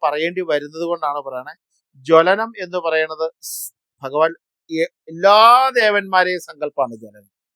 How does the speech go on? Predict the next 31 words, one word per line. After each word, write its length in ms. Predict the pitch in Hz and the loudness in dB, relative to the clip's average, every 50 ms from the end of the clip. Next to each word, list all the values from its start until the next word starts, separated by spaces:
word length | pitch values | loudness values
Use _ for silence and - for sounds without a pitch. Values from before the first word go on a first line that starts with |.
| _ _ _ _ _ | _ _ _ _ _
അത് 120 | 123 127 135 - | -8 -8 -6 -8
കത്തിക്കുന്നത്. 440 | 120 - _ 113 _ _ 101 _ _ _ - | -10 -10 _ -18 _ _ _ _ _ _ -6
ഒരു 140 | 139 156 170 165 165 | -4 -4 2 4 6
ദേവന്മാരെ 480 | 156 160 160 160 156 151 151 151 147 139 | 6 6 4 2 -2 -6 -6 -4 -4 -6
വെച്ചാണ്. 260 | 127 117 - 113 110 _ _ _ _ _ _ _ | -8 -10 -14 -20 _ _ _ _ _ _ _ _
അങ്ങനെയുള്ളിടത്താണ് 920 | 131 151 165 196 226 240 226 202 190 185 190 196 190 190 - 185 170 170 165 151 139 | -6 -4 -2 -2 0 0 0 0 0 0 0 0 0 0 -2 -2 -2 -2 -6 -10 -12
ദേവസങ്കല്പങ്ങൾ 760 | 139 143 156 151 - 160 160 156 156 151 - 156 147 143 139 135 120 | -10 -10 -10 -10 -10 -12 -12 -12 -16 -12 -12 -12 -12 -10 -14 -16 -16
വരുന്നത്. 260 | 107 104 104 98 _ _ _ _ _ _ _ _ _ _ | -18 -20 -20 _ _ _ _ _ _ _ _ _ _ _
മനസ്സിലാവുന്നു? 400 | 123 131 127 - 127 123 113 107 _ _ _ _ _ _ | -10 -10 -8 -8 -10 -10 -12 _ _ _ _ _ _ _
അതിന്റെ 240 | 123 143 151 160 165 | -8 -6 -4 -2 -4
ഉദ്വാസനം 640 | 156 139 - 151 180 185 190 190 - - 208 208 208 190 185 | -4 -4 -4 _ 4 4 6 4 4 0 -6 -6 -6 -10 -12
എന്ന് 160 | 170 170 170 | -10 -8 -6
പറയണത് 460 | 160 156 147 143 143 143 147 143 160 175 - _ _ _ _ _ _ _ _ | -6 -4 -2 -2 -4 -4 -6 -10 -10 -12 -12 _ _ _ _ _ _ _ _
ഇങ്ങനെ 240 | 139 135 143 156 156 147 139 135 | -12 -8 -6 -4 -4 -2 -2 -2
ആവരുത്, 340 | 143 151 147 139 131 - - - _ _ _ _ | -2 -4 -6 -8 -8 -10 -12 -14 _ _ _ _
ഇങ്ങനെ 220 | - 131 143 147 | -16 -12 -12 -12
ചെയ്താൽ 320 | 131 131 120 123 135 143 143 143 | -10 -10 -6 -4 -2 -2 -2 -4
മതി. 160 | 135 135 147 - _ _ _ _ _ _ _ | -10 -16 -16 -18 _ _ _ _ _ _ _
അപ്പൊ 160 | 131 - 143 | -6 -2 -2
അതുകൊണ്ട് 380 | 135 131 135 135 143 147 151 156 156 - - | -2 -2 -2 -6 -8 -8 -8 -10 -10 -10 -10
അത് 100 | 139 147 139 | -10 -4 0
വളരെ 240 | 135 127 139 165 190 175 - | 0 0 2 0 -2 -4 -6
സിമ്പിൾ 280 | 170 156 156 160 170 170 | -12 -16 -12 -4 -2 -2
ആയിട്ട് 160 | 160 160 160 | -2 -2 -4
ചെയ്യാവുന്ന 340 | 156 151 143 139 139 139 135 | -6 -6 -6 -6 -6 -10 -12
കാര്യങ്ങളാണ്. 560 | 127 123 123 123 131 135 143 139 127 127 - _ _ _ _ _ _ | -10 -10 -10 -10 -14 -12 _ -8 -8 -8 -10 _ _ _ _ _ _
ഒരിക്കലും 340 | - 135 156 151 - 175 175 160 | -6 -6 -6 -6 -2 2 2 2
അതിനൊന്നും 320 | 156 156 156 151 151 143 143 | 2 0 -6 -12 -14 -8 -6
തുളസിപ്പൂ 400 | 135 131 160 - - 143 - 165 156 | -8 -8 -8 -12 -14 -14 -14 -12 -12
ഉപയോഗിക്കാൻ 440 | 135 135 135 139 131 _ 147 147 139 | -10 -8 -8 -8 -6 _ -6 -4 -4
പാടില്ല. 260 | 131 123 120 123 139 | -6 -6 -6 -8 -12